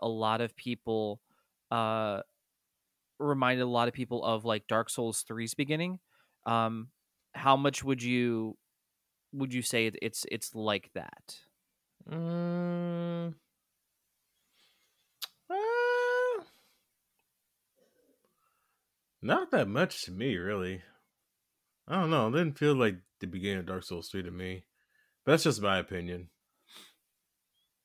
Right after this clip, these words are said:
Speaker 1: The, 'cause I, like I said, I've got, um, I think, uh, Vampy Bit Me or Mecha Maiden is, uh,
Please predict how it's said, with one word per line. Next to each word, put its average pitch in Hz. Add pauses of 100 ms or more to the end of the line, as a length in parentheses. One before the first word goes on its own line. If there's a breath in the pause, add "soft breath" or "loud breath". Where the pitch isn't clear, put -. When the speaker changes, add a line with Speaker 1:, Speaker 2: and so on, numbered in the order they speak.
(420)
Speaker 1:
The, 131 (460)
'cause 139
I, 135
like 127
I 127
said, 120
I've 120
got, 117 (360 soft breath)
um, 113
I 117
think, 123
uh, 110
Vampy 113
Bit 95
Me 101
or 98
Mecha 104
Maiden 98
is, 98
uh, 95